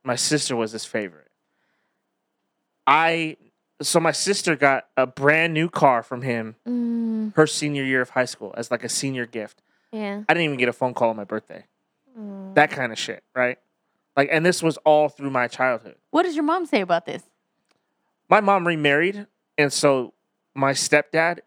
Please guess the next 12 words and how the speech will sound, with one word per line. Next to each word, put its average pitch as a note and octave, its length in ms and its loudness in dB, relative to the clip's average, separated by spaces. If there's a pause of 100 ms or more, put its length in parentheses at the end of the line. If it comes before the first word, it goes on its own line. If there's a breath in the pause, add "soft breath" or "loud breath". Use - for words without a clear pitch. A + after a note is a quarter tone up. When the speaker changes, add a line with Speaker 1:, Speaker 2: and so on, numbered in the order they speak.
Speaker 1:
is B2 260 2
my A#2 160 0
dad F#2+ 280 -6 (280)
in C#3 140 2
my, B2+ 200 2
Speaker 2:
Mm. A2+ 180 -10
Speaker 1:
my B2 240 0
eyes. F#2+ 240 -14 (100)
I, D#3 360 4
I D3 120 4
replaced D3 800 0 (840)
my, C3 440 2